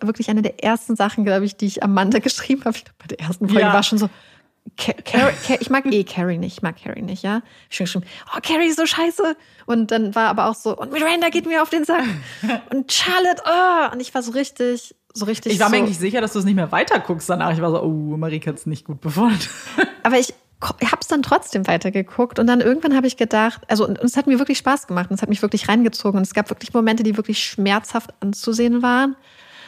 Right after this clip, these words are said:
Speaker 1: Aber gleichzeitig hab ich gedacht, irgendwie ergibt es auch Sinn, dass diese
Speaker 2: Mhm.
Speaker 1: Frauen sich so entwickelt haben.
Speaker 2: Ja.
Speaker 1: Und dass sie einfach noch, also, dass sie voll viel lernen, was manchmal wirklich echt hart mit anzusehen war, glaub ich, einfach, wenn man vielleicht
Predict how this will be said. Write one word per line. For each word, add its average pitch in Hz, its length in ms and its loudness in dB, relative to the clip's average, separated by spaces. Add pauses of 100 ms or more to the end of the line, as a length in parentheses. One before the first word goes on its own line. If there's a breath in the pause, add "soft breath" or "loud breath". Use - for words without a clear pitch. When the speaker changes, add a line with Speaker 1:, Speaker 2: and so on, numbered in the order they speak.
Speaker 1:
Aber 220 120 2
gleichzeitig 254 380 2
hab 254 80 0
ich 247 100 0
gedacht, 220 300 0
irgendwie 233 240 0
ergibt 233 220 0
es 226 100 -6
auch - 160 -2
Sinn, 214 320 2
dass 196 160 0
diese 247 280 2
Speaker 2:
Mhm. - 20 -6
Speaker 1:
Frauen 208 760 4 (920 soft breath)
sich 208 240 -2
so 214 100 2
entwickelt 220 440 0
haben. 240 360 0
Speaker 2:
Ja. 165 260 -6 (260)
Speaker 1:
Und 214 160 4
dass 214 160 2
sie 220 80 4
einfach 202 260 0
noch, 196 140 -6 (160)
also, 202 240 2
dass 208 160 -2
sie 220 80 -2
voll 262 260 2
viel 226 380 0
lernen, 202 520 0 (260)
was - 280 0
manchmal 220 280 2
wirklich 214 280 0
echt - 280 -2
hart 214 260 -2
mit 214 160 -2
anzusehen 196 500 0
war, 185 120 2
glaub 185 120 0
ich, - 120 -4
einfach, 196 200 -4
wenn 185 100 -2
man 185 100 0
vielleicht 185 320 -4